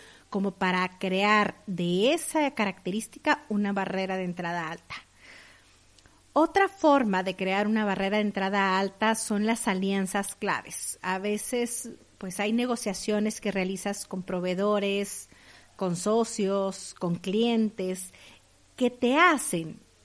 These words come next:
que esas alianzas fortalezcan tu negocio. Mm, por ejemplo, a lo mejor con proveedores tienes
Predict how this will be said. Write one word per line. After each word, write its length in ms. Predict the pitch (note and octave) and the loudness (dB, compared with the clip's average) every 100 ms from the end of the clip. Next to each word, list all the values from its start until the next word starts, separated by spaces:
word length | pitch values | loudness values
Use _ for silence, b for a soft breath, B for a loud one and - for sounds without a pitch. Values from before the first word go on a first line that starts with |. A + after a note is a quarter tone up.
| _ - | _ -20
que 160 | - G#3+ | 0 2
esas 320 | B3 D#4+ - | 2 0 0
alianzas 920 | D4+ B3 A#3+ A3+ G3+ F3+ E3+ F3 - - B B - - - - - - | 0 2 2 2 2 -2 -4 -4 -6 -8 B B -20 -20 -20 -20 -20 -8
fortalezcan 1160 | - A3+ A3+ G#3+ G3 G#3 A#3 C4+ - - A3+ A3 | 0 0 -2 -6 -4 0 2 2 -2 -2 -2 0
tu 100 | F#3+ | -2
negocio. 600 | F#3 E3+ F3+ E3 - - - B B B B B B B _ _ - - | -2 -2 -2 -4 -6 -10 -12 B B B B B B B _ _ -20 -10
Mm, 300 | A#3 G#3+ A3 | -2 0 0
por 200 | G#3+ A#3 | 2 4
ejemplo, 460 | A3+ A3 B3 A#3 F3+ | 4 6 4 4 2
a 20 | |
lo 100 | E3 | 0
mejor 320 | F#3+ F#3 F#3 | -2 0 -2
con 260 | - C#4 C4+ | 0 2 2
proveedores 880 | C4 A#3 G#3 G#3 A#3 B3 B3 B3+ - | 2 2 2 2 2 4 2 0 -4
tienes 800 | A#3+ A#3+ A#3+ B3+ C4+ C#4 C#4+ - | 0 2 4 4 2 0 0 -2